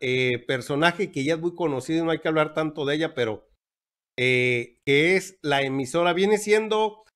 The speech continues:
así como era en aquellos tiempos de T V Azteca, en principios de los años dos mil de este siglo, a principios de este siglo, Víctor,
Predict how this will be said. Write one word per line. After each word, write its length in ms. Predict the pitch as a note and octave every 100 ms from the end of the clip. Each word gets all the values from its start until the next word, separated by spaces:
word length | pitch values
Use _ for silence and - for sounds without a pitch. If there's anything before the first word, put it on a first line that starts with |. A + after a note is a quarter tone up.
| _
así 240 | D3 G3 B3
como 320 | C4+ B3 G#3+
era 400 | A3+ A#3 G#3 D3+
en 100 | D3+
aquellos 380 | C#3+ G#3+ G#3 G#3
tiempos 280 | G#3 G3+ E3+
de 100 | D#3+
T 140 | F#3
V 80 | F#3+
Azteca, 520 | F#3 - F3+ F3 F#3
en 120 | F3+ -
principios 520 | C#3 F3 - F#3 - _ _ _ -
de 80 |
los 180 | C#3 C3+
años 300 | E3 F3 E3+
dos 160 | D3+ C3
mil 240 | C3+ E3
de 60 | D#3+
este 240 | D3+ D#3+
siglo, 280 | - C3+ D#3+
a 60 | D3+
principios 400 | B2 D#3 D3+ D#3+
de 60 |
este 160 | D3+ D3+
siglo, 320 | C3 B2+ C3+
Víctor, 420 | C3+ C3 D#3+ E3+